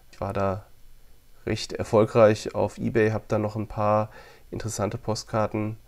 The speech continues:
ersteigern können, die, glaube ich, neue Ansichten von Hadamar in alten Tagen zeigen, die wir hier so noch nicht hatten. Also das wird noch mal ganz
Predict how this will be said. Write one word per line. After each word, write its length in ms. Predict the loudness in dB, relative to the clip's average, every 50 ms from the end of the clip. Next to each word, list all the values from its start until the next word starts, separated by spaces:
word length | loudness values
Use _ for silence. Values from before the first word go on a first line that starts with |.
| -20 -20 -20 -20 -20 -20 -20 -20 -20 -10 -4
ersteigern 600 | -2 -2 0 4 6 6 8 8 8 6 6 4
können, 640 | 0 0 2 2 4 4 4 2 2 0 -2 -4 -6 -6
die, 380 | -6 -4 -2 -2 -2 -2 -2 -4 -8 -14 -20 -20 -20 -20 -18 -14 -14 -14 -14 -8
glaube 380 | -2 0 2 2 2 2 0
ich, 240 | -4 -8 -10 -14 -14 -14 -14 -12
neue 480 | -10 -6 0 4 6 8 10 10 10 10
Ansichten 560 | 8 6 6 4 2 0 -2 -4 -4 -4 -4
von 420 | -2 -2 0 0 0 -2 -4 -6 -10 -16 -20 -20 -20 -20 -10 -4
Hadamar 420 | 0 4 4 4 6 6 4 4
in 120 | 4 4 4
alten 280 | 4 4 4 4 0
Tagen 380 | -2 0 2 4 4 4 2 -2
zeigen, 400 | -2 0 2 2 2 2 2 0
die 120 | -2 -2
wir 80 | -2 -2
hier 180 | 0 0 -2 0
so 160 | -2 -2 -2
noch 120 | -2 -4
nicht 260 | -4 -8 -10 -8 -6
hatten. 220 | -6 -4 -2 -2 -4
Also 200 | -2 -2 -4 -6
das 200 | -6 -6 -8 -8
wird 80 | -8
noch 120 | -6 -6 -6
mal 120 | -6 -4
ganz 420 | -4 -6 -6 -6 -10 -14 -16 -18